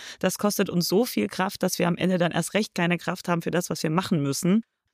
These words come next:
Ist natürlich immer leicht dahergesagt, ne? Aber je gnädiger wir mit uns selber sind, je weniger Kraft wir verschwenden an die Selbstvorwürfe, an das schlechte Gewissen, desto mehr produktiver bist du am Ende. Da machst du wenigstens deswegen, weil du am Ende <laughs> produktiver bist. Und das Zweite ist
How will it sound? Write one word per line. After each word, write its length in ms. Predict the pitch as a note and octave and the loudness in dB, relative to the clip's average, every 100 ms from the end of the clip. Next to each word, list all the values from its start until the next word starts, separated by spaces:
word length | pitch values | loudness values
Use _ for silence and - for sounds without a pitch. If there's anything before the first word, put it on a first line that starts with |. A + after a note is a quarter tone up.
| _ | _
Ist 180 | - E3 | -4 -2
natürlich 220 | E3 F3 | 0 0
immer 160 | F3+ E3 | 2 2
leicht 220 | - - | 0 -4
dahergesagt, 580 | D#3+ E3+ A3 G3+ F3+ F3 | -2 -2 0 0 0 0
ne? 200 | F3+ F#3+ _ _ - | 0 0 _ _ -4
Aber 160 | F3 | -2
je 140 | F#3 E3+ | 0 2
gnädiger 680 | E3 F3 G#3+ G#3 G3 G3 - | 2 2 2 2 2 0 0
wir 200 | F3+ F3+ | 0 2
mit 200 | F#3+ - | 0 0
uns 100 | E3 | -4
selber 320 | D#3+ G3 A3 | -2 0 0
sind, 240 | F#3 F#3 E3+ | 0 0 0
je 80 | D#3+ | 0
weniger 340 | F#3 F#3 E3 | 0 0 -4
Kraft 300 | - F#3 - | -4 -6 -4
wir 80 | G3 | -6
verschwenden 760 | - - - F3 A3+ A3+ G#3+ - - - | -4 -4 0 2 2 2 2 0 -10 -8
an 320 | D#3 F3+ F3 | -2 0 0
die 120 | F#3 | -2
Selbstvorwürfe, 840 | E3 F3 G#3+ - G#3 F#3 F#3+ G3 - | 0 0 -2 -2 0 0 0 0 0
an 120 | G3 | 2
das 120 | G#3 | 0
schlechte 300 | - F#3 F#3+ | -2 -4 -4
Gewissen, 420 | F3+ F3 F3+ F3+ E3+ - _ _ _ - | -4 -2 0 -2 -2 -12 _ _ _ -4
desto 320 | F3+ E3+ - | 0 0 2
mehr 340 | F#3 F3+ F3+ - | 2 2 0 -2
produktiver 480 | - B3 - C#4+ A#3 | -2 0 0 -2 0
bist 220 | E3 - | -2 -2
du 20 | D3+ | -2
am 100 | D3 | -2
Ende. 220 | D3+ D3+ | -2 0
Da 80 | F3 | 2
machst 240 | G#3+ - | 0 -2
du 40 | |
wenigstens 320 | A3 A3 G#3 F#3+ | -2 -2 -4 -4
deswegen, 340 | G#3+ G#3 F#3+ | -2 0 0
weil 100 | F#3 | 2
du 60 | F3+ | 2
am 80 | |
Ende 200 | F3+ C4 - | 2 0 -2
<laughs> 40 | |
produktiver 680 | - E4+ F#4+ - E4 A3 D#3+ | -2 0 0 0 0 0 2
bist. 320 | G3 D4 - _ _ _ - | 0 -2 -8 _ _ _ -2
Und 80 | F#3 | 0
das 180 | F#3+ - | 0 -2
Zweite 380 | - E3+ - - | -2 0 0 0
ist 480 | - G3 G3 - | 0 -2 -2 -8